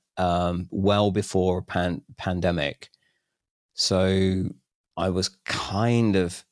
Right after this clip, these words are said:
set up intellectually to do this kind of stuff. So,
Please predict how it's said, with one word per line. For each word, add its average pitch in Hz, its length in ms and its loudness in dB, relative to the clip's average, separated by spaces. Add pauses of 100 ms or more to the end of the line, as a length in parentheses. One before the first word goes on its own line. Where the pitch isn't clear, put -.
(320)
set - 480 -2
up 87 380 -2 (1500)
intellectually 98 1400 0
to 135 200 -4
do 104 420 2
this 120 540 0
kind 120 260 2
of 107 80 -2
stuff. 120 320 0 (460)
So, 110 340 4